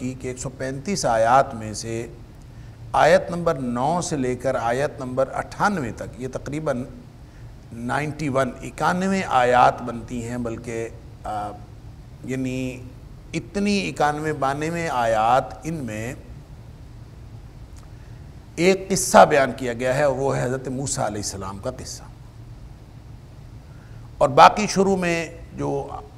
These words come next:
आठ आयात हैं, उसमें तमहीदन नबी अकरम सल्लल्लाहु अलैहि वसल्लम को तसल्ली भी दी गई है, कुरान का तारुफ़ करवाया गया है बतौर कलाम रहमान के, कि रहमान का कलाम है, ये कुरान है, और इसकी,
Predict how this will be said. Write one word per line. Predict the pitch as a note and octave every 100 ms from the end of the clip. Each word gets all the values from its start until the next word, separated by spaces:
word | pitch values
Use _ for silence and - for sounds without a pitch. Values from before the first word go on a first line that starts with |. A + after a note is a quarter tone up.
| B2+
आठ | C3 C#3+ C3+
आयात | B2+ B2 B2+ C3 C3+
हैं, | C3
उसमें | B2+ - C3 B2+ B2 - - - - -
तमहीदन | B2 A2 G#2 D3+ C#3+ A2 A#2+ - -
नबी | B2 B2
अकरम | B2+ C#3 C#3
सल्लल्लाहु | B2 A#2+ A#2
अलैहि | A#2+ A#2
वसल्लम | B2+ B2+
को | A#2+ G#2
तसल्ली | G#2+ A#2 B2
भी | C#3
दी | C3+ C3+
गई | C3+ C3
है, | A#2+ C#3 - - - - - - - - - -
कुरान | D#3 C#3 C3+ D#3 F3+ G3 F#3
का | D3+ D3 C#3
तारुफ़ | B2+ B2 E3 - -
करवाया | C3+ B2+ B2+ B2
गया | B2 B2
है | A#2+ B2+ C#3+ D3+ C3+
बतौर | A#2+ B2 A#2+ B2 C#3+ B2+ -
कलाम | B2 A#2+ B2 B2
रहमान | C#3 B2 G#2+ G#2+ G#2+ G#2 G2 F2+
के, | C3
कि | A2 - - A#2
रहमान | A2+ - A#2+ C#3 D3
का | A#2+ A#2+
कलाम | A2+ A2 A2+ D3 B2+
है, | B2 D3+ F3+
ये | B2 A2
कुरान | G#2+ G#2+ A2+ B2
है, | G#2 D3+ F3
और | C#3 B2
इसकी, | - C3 B2